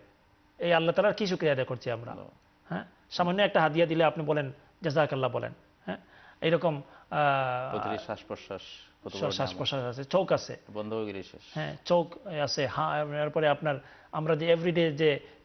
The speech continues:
Speaker 1: টেস্ট অনুভব করছি খাওয়ার মধ্যে।
Speaker 2: জি।
Speaker 1: এই টেস্টটা কে দিল? অনেক মানুষে বলে, "আমার খাবার মধ্যে মজা নাই।"
Speaker 2: মজা নাই, জি।
Speaker 1: আছে অনেক মানুষ আছে?
Speaker 2: আছে, অনেক,
Speaker 1: হ্যাঁ?
Speaker 2: অনেক, অনেক মানুষ আছে, জি।
Speaker 1: এই মজাটা কে দিল এই
Speaker 2: আল্লাহ।
Speaker 1: জিব্বার মধ্যে যে মজাটা দিল?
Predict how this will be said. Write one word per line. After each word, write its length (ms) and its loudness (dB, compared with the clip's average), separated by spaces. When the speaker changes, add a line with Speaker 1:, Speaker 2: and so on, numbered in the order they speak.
Speaker 1:
টেস্ট 260 4
অনুভব 280 4
করছি 280 -2
খাওয়ার 320 4
মধ্যে। 340 -6
Speaker 2:
জি। 200 -12
Speaker 1:
এই 80 2
টেস্টটা 440 2
কে 180 2
দিল? 240 0
অনেক 180 4
মানুষে 220 4
বলে, 180 6
"আমার 180 4
খাবার 260 4
মধ্যে 180 -2
মজা 300 2
নাই।" 180 -2
Speaker 2:
মজা 200 -10
নাই, 140 -12
জি। 120 -6
Speaker 1:
আছে 160 4
অনেক 240 2
মানুষ 180 2
আছে? 260 -2
Speaker 2:
আছে, 200 -8
অনেক, 260 -10
Speaker 1:
হ্যাঁ? 140 0
Speaker 2:
অনেক, 180 -12
অনেক 220 -8
মানুষ 240 -14
আছে, 220 -18
জি। 80 0
Speaker 1:
এই 160 6
মজাটা 440 4
কে 320 4
দিল 220 0
এই 400 -2
Speaker 2:
আল্লাহ। 140 -2
Speaker 1:
জিব্বার 300 2
মধ্যে 220 -2
যে 80 4
মজাটা 420 4
দিল? 220 -6